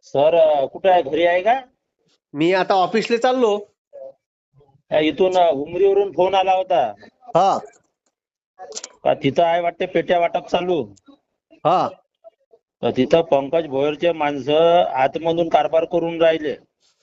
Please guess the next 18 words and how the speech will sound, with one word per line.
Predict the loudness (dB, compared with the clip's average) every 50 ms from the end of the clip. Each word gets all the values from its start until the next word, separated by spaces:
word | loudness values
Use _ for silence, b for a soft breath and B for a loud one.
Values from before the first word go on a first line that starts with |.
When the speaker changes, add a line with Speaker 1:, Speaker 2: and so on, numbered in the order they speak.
| _ _ _ _ -20 -20 _ _ _ _ _ _ _ _ _ _ -10 -6
Speaker 2:
अरे | -4 -2 -2 0
बाबा, | 0 0 0 0 2 2 2 2 2 2 0 0
तिथं | -2 -4 -6 -4 -2 -2 -2 0
गेलं | 0 0 2 2 2
तर | 2 0 0
का | 0 0 0 0 0 2
करते | 0 0 0 0 0 0
माहित | 2 2 0 2 0
आहे | 0 0
का | 0 0
ते? | 0 0 0 2 2 0
कराया | 0 0 2 2 2 2 2 2
मास्तर | 2 0 0 0 -2 -2 0 0 2 2 2 2 2 0
ह्या | 2 2 2 2 2 2 2
बा | 2 2 0 2 2 0 0
बंद | 0 0 0 0 0 0 0
पाडायला | 0 2 2 2 2 2 2 2 0 2
आला. | 2 2 2 2 0 0 -2